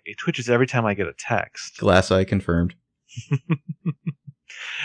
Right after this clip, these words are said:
Speaker 1: So as they're walking, Arya and Ezra hear a voice. They look ahead of them, and there's Allison. She's leaning into the driver's side window of a van stopped
Speaker 2: Oh,
Speaker 1: on
Speaker 2: it's,
Speaker 1: the
Speaker 2: it's
Speaker 1: side
Speaker 2: an
Speaker 1: of the road.
Speaker 2: S U V.
Speaker 1: Okay, an S U V stopped on the side of the road.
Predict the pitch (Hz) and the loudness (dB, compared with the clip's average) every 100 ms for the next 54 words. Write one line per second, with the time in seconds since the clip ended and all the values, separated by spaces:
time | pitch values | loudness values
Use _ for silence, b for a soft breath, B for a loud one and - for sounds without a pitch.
0 | 147 - 180 175 160 185 226 214 165 120 | 0 10 12 12 10 6 6 6 6 6
1 | 113 120 120 117 127 165 214 175 160 139 | 4 0 -4 -4 2 4 6 4 2 0
2 | 139 117 104 113 98 60 - 123 120 185 | 2 0 0 -2 -2 -6 -2 0 2 2
3 | 180 170 165 120 104 98 98 _ 143 143 | 4 4 6 4 2 -2 -10 _ -2 4
4 | 151 151 - - 175 254 240 - - - | 4 4 0 2 4 6 4 -2 -12 -10
5 | - 127 120 175 226 196 180 135 - 123 | -2 -2 2 2 4 2 2 0 4 6
6 | 143 208 - 185 139 147 143 110 107 98 | 6 4 0 0 2 2 2 2 0 -4
7 | 104 151 196 123 85 - - 127 147 120 | 0 2 2 0 -4 -2 0 4 6 8
8 | 110 120 127 123 123 98 85 - - _ | 8 8 6 4 4 0 -2 -6 -12 _
9 | _ _ - 117 131 160 156 156 147 123 | _ _ 2 6 6 6 4 4 4 2
10 | 117 104 113 101 98 123 98 | 2 0 2 2 4 6 4